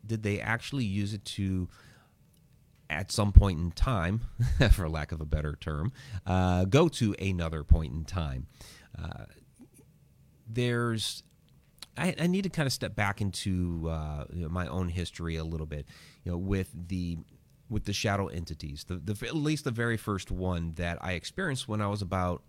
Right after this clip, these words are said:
eight years old, uh, in my house in, in Massachusetts. And with this, um, as I've told the story over the years, there have been a couple of people that have suggested to me, they're good, reputable people, uh, because of what happened, that perhaps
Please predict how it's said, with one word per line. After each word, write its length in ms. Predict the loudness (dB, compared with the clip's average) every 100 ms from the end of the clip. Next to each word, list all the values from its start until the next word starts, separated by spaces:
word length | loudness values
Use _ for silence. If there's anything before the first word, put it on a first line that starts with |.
| -10
eight 180 | -6 -4
years 300 | -4 -6 -2
old, 380 | 0 2 0 -4 -6 -10 -20 -20 -20 -20 -10
uh, 160 | -6 -6
in 140 | -4
my 120 | -2
house 320 | -2 -2 -4 -4
in, 180 | -4
in 200 | -4 -4
Massachusetts. 840 | -2 -2 -6 -4 -4 -4 -6 -8 -12 -18 -20 -20 -4
And 340 | 0 2 0 -2
with 320 | -2 -2 -2
this, 560 | -6 0 2 2 0 -4
um, 520 | -6 -2 0 2 2 2 2 0 0
as 140 | 2 2
I've 120 | 2
told 200 | 0 2
the 80 | 0
story 320 | 2 4 4
over 280 | 4 2 2
the 100 | 2
years, 280 | 2 0
there 180 | 0 0
have 180 | -2 0
been 140 | 2 2
a 60 |
couple 220 | 2 4
of 100 | 8
people 320 | 10 10 8 6
that 220 | 2 0
have 320 | 0 0 -2
suggested 520 | -2 -4 -2 -2 -2 -2
to 80 |
me, 100 | -2
they're 160 | -2 0
good, 160 | 0 2
reputable 380 | 2 2 0
people, 420 | -2 -2 0 -4 -4 -10 -20 -20 -20 -20 -20 _
uh, 160 | -12 -6
because 300 | -4 0 0
of 100 | 0
what 160 | -2 2
happened, 420 | 4 4 6 6
that 220 | 4 8
perhaps 680 | 10 10 6 0 0 -2 -4